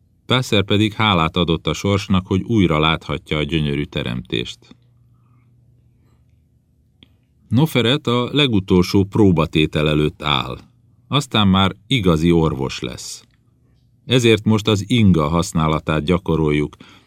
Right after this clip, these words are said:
mert ezzel tudnia kell bánni, máskülönben a betegséget nem ismeri fel. Biztos vagyok abban, hogy jó orvos lesz, mert figyelmesen tud hallgatni. Aki meghallgat másokat,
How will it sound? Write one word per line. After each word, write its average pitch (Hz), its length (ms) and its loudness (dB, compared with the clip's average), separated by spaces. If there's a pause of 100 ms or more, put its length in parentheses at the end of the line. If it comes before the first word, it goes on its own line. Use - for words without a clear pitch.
(180)
mert 95 240 0
ezzel 117 440 2
tudnia 85 480 2
kell 82 220 -2
bánni, 76 460 0
máskülönben 98 680 2
a 98 80 2
betegséget 92 640 0
nem 98 200 2
ismeri 78 400 -2
fel. 64 380 -6 (1120)
Biztos 98 340 0
vagyok 85 280 2
abban, 82 260 2
hogy 82 160 2
jó 87 360 4
orvos 69 360 -4
lesz, 69 260 -6
mert 76 220 -4
figyelmesen 76 680 0
tud 69 160 -6
hallgatni. 64 640 -8 (760)
Aki 95 280 0
meghallgat 98 560 0
másokat, 80 760 -2